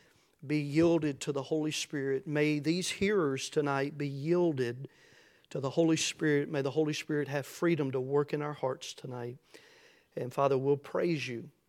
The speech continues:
and we'll thank you, and we'll give you glory and honor. At least, Lo-, Lord, I pray that we will.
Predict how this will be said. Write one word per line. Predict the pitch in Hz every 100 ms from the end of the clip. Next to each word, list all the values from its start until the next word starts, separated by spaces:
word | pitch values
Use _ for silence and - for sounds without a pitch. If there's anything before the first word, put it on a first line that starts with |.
| _ _ _ _ _ - -
and | 131
we'll | 139
thank | - 156 147 -
you, | 127 135 156 _ _ _ _ _ _ _ _
and | 160
we'll | 135
give | 139 147
you | 156
glory | 135 143 160 175
and | 165
honor. | 143 127 131
At |
least, | 151 151 -
Lo-, | 151 156
Lord, | 156 156 143
I | 143
pray | 165 156
that | 143
we | 135
will. | 120 117 131